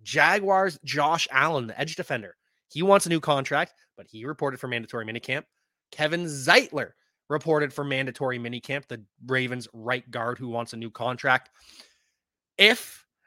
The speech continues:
the Jets had mandatory minicamp, we could add Quinnen Williams to the list of people who held out, but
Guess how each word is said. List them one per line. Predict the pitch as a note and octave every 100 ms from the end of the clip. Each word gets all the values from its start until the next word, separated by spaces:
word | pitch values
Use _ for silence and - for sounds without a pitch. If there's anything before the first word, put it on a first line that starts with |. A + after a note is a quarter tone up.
| -
the | D3+
Jets | A#2+ D3 C#3+ -
had | - C#3 F#3 G#3+
mandatory | A3 A3 G#3 A3+ A3
minicamp, | G#3+ A3 - A#3 A#3+
we | E3
could | D3
add | D3 C#3+
Quinnen | - E3 D#3+ D3+ C3
Williams | C3 D3 E3+ F3+
to | -
the | C3+
list | C3 D3
of | B2+
people | - C#3 B2+
who | A#2+ A2
held | B2 A#2
out, | B2 C3 B2+
but | G3 G3+ -